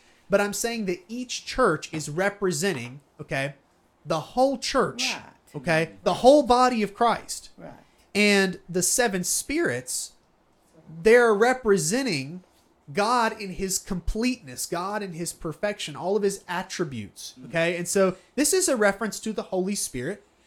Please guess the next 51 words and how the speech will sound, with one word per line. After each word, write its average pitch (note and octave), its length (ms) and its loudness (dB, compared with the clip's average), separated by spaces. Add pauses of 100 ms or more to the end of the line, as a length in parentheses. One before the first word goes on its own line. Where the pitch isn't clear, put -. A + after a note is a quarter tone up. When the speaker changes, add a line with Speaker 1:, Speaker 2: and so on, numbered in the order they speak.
Speaker 1:
But B3+ 100 6
again, D#4 240 -2
we C4 100 0
shouldn't B3 340 -6
think C4+ 180 -6
that A#3+ 140 -6
there A3+ 160 2
are F#3+ 60 2
seven A#3+ 340 0
Holy A3 240 2
Spirits. - 540 0 (260)
Speaker 3:
Right. B3 140 -18
Speaker 1:
There's C#4+ 160 2
just - 280 -2
one B3+ 200 0
Holy G#3+ 260 2
Spirit, B3+ 440 0
and G#3+ 180 -4 (220)
this C#4 200 2
is D4 160 -2
part G#3 320 0
of F#3+ 80 0
the F3 60 -2
Trinity. G3+ 480 -4
If F#3 140 -4
you G#3+ 100 0
read C4+ 240 -2
verse C4+ 260 -2
four, G3+ 300 2
it F3 140 -4
mentions, C3+ 640 -4 (300)
"From E3 140 -2
him G3+ 220 -2
which F3+ 340 -4
is, C4 280 0
and G#3 100 -2
which G3+ 180 -4
was, F#3+ 240 4
and F3+ 100 -2
which F3 180 -4
is D#3+ 60 -10
to F3+ 80 -8
come." B2+ 300 -4
That's D3 220 -6
no G#3 140 0
doubt A3 160 2
a G#3 60 0
reference F3 360 -2
to F#3 100 -8
the E3+ 80 -4
Father. A#2+ 380 0